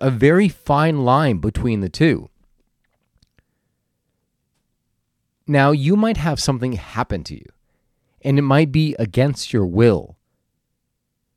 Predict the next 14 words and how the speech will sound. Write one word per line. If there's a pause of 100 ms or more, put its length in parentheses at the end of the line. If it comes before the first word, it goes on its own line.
(440)
But
by
being
the
hero,
you're
choosing
how
to
interpret.
You're
choosing
the
story,